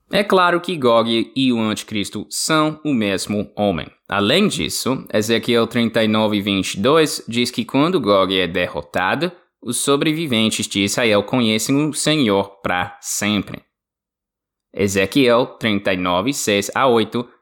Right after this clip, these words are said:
acrescenta que o nome de Deus já não é profanado. Apesar disso, algumas pessoas acham que Gog e o anticristo não podem ser a mesma pessoa.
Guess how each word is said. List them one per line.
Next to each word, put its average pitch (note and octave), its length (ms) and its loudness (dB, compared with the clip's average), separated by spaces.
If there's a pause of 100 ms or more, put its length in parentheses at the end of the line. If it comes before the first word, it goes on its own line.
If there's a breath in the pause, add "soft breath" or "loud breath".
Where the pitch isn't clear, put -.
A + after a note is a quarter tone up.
(220)
acrescenta B2+ 840 -4
que A#2+ 160 -4
o A2+ 40 0
nome G#2+ 280 0
de D#3 120 -8
Deus A2 360 0
já G2 280 -2
não B2 220 2
é F#2+ 120 2 (220)
profanado. F2+ 800 -2 (880)
Apesar A2+ 600 2
disso, G2+ 480 -2 (280 loud breath)
algumas C3 420 2
pessoas A2 540 2
acham A#2 320 0
que A#2 160 -2
Gog F2+ 600 0
e A2 140 0
o G#2+ 60 2
anticristo G#2+ 500 -2
não A#2+ 240 0
podem D#3 420 2
ser A#2+ 220 0
a A#2 80 4
mesma G2+ 340 0
pessoa. A2+ 560 -2